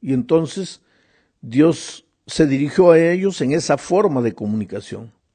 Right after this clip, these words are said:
Pero eso fue circunstancial. Ese no es el ideal de Dios. Dios es amor, su lenguaje es de amor.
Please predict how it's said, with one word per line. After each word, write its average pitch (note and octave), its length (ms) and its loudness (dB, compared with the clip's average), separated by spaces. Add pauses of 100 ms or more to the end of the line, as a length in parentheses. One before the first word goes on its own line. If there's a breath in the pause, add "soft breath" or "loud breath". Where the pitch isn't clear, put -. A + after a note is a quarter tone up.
(420)
Pero - 220 -4
eso D4 220 -4
fue A#3+ 180 0
circunstancial. C#3 1080 -4
Ese A#3+ 220 -2
no B3 100 2
es A#3 140 0
el F#3+ 120 0
ideal F3 300 4
de B2+ 140 -2
Dios. F#3+ 340 0
Dios G3+ 300 0
es D#3+ 160 -6
amor, D3+ 340 0
su D#3 140 -4
lenguaje D#3+ 400 -2
es F3+ 120 -10
de D#3 100 -2
amor. D#3+ 420 -4